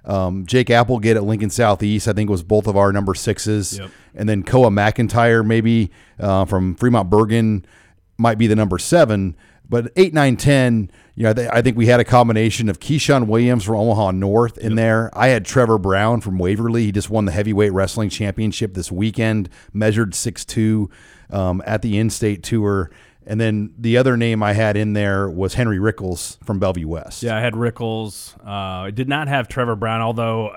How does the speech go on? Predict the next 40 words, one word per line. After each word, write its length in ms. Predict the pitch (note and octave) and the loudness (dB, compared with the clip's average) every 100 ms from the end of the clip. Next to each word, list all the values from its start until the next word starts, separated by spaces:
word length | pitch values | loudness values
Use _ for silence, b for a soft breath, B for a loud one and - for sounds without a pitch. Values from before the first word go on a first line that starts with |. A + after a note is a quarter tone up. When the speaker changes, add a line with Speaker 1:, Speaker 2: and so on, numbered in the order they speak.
| - | -12
Speaker 2:
he 160 | B2+ C3+ | -6 -4
was 240 | A2+ G#2+ | -4 -6
in, 260 | A#2+ A2+ - A2+ | -6 -6 -8 -10
he 100 | B2 | -8
was 100 | A#2 | -6
under 220 | A2+ G#2+ | -8 -8
consideration. 880 | G#2+ - A2+ G#2 G2+ G2 G#2 G2+ F#2+ b b b - | -12 -12 -10 -10 -10 -12 -14 -14 -16 b b b -12
Uh, 300 | G2+ G2 F#2+ | -8 -8 -8
I 20 | G#2+ | -8
think 220 | C3+ A#2+ | -8 -4
I 100 | A#2+ | -4
went 360 | A#2+ A#2 G#2+ G#2+ | -4 -6 -8 -8
L 180 | A#2+ | -8
J 300 | A#2 A#2+ A2+ | -6 -6 -6
Richardson, 920 | G2+ A2 A2 A#2 G#2 - A#2 A2+ A#2 A#2 _ | -6 -10 -10 -14 -14 -12 -10 -10 -14 -16 _
the 160 | G#2+ G2+ | -10 -8
running 300 | A2 A2 G#2+ | -6 -6 -6
back 320 | G#2+ G#2 - | -6 -6 -10
from 440 | - G#2 G2 F#2+ | -12 -10 -8 -10
Bellevue 300 | G2+ G2+ G2+ | -10 -10 -10
West, 320 | F#2+ G2 G2+ G2+ | -8 -10 -10 -10
ran 240 | G2+ G#2 | -10 -10
for 320 | - G#2+ G2 b b b b - | -10 -12 -12 b b b b -8
over 180 | A2 | -8
fourteen 380 | G#2 B2 A2+ A#2+ | -4 -6 -4 -4
hundred 240 | A#2 A2+ G#2+ | -4 -4 -4
yards 320 | G#2 G#2+ G#2+ | -6 -6 -8
as 100 | G2 | -10
a 60 | |
junior, 600 | F#2+ A2 A2+ A2 G#2 G2+ F#2 - | -8 -6 -4 -4 -6 -8 -12 -14
uh, 440 | G2+ G2+ F#2+ F#2+ F2+ | -10 -8 -8 -8 -12
twenty 240 | - A2 G#2 | -10 -10 -10
some 300 | A2 G#2 G2 | -10 -10 -8
odd 180 | F#2 F2 | -10 -10
touchdowns, 640 | G#2 F#2+ G2+ G2 G2 F2+ | -12 -10 -10 -8 -8 -12
I 60 | F2+ | -12
think 140 | G2+ | -12
it 100 | F#2+ | -10
was. 400 | F#2+ F#2+ F#2 - b b b b b | -8 -8 -8 -14 b b b b b
Um, 640 | G2 G2+ F2 D#2+ C2+ E2 | -8 -6 -6 -10 -14 -18